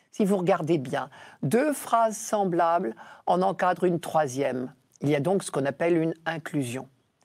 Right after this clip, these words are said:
Et cette inclusion-là est tout à fait instructive. Première phrase, les chrétiens n'avaient qu'un seul cœur et une seule âme.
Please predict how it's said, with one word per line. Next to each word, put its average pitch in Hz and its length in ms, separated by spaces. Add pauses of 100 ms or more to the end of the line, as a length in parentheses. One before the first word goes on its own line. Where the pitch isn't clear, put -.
(380)
Et 151 80
cette - 240
inclusion-là 165 680
est 156 60
tout - 160
à 151 100
fait - 220
instructive. 123 580 (760)
Première 160 340
phrase, 277 500 (280)
les 170 100
chrétiens 208 360
n'avaient 175 220
qu'un 254 220
seul 240 240
cœur 269 240
et 233 60
une 190 160
seule 139 240
âme. 143 300